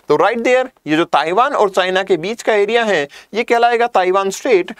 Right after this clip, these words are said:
जो साउथ चाइना सी से ईस्ट चाइना सी को कनेक्ट करता है simply। अब यहाँ पे आ जाते हैं,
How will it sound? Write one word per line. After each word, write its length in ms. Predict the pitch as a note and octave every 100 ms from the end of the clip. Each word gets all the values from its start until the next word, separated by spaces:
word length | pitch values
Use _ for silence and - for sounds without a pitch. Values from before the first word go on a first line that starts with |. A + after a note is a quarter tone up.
| - -
जो 80 | D#3+
साउथ 300 | - A3 D#4
चाइना 280 | G#3+ E3+ D#3
सी 180 | D#3 D3+
से 140 | - A#3+
ईस्ट 300 | G#3 - -
चाइना 240 | C3 B2+
सी 220 | - A#2+
को 200 | - G#3 _ _ _ _
कनेक्ट 280 | C#4+ C#4+ -
करता 320 | - G2+ -
है 140 | - _ _ _ -
simply। 420 | - A3 G2+ - _ _ - - - -
अब 100 | E3+
यहाँ 220 | G3+ D4
पे 80 | F4
आ 120 | C#4+
जाते 300 | G3 F#3 F3+
हैं, 280 | F#3+ F3 D3